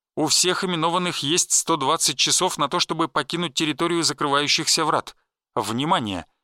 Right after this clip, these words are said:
Инициирована подготовка открытия новых врат.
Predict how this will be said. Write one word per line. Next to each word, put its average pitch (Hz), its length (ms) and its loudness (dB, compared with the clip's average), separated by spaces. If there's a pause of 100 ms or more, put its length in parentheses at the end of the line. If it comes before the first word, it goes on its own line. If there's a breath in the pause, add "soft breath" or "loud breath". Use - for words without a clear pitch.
(220)
Инициирована 170 680 0
подготовка 151 600 -2
открытия 165 440 -2
новых 170 360 0
врат. 127 340 0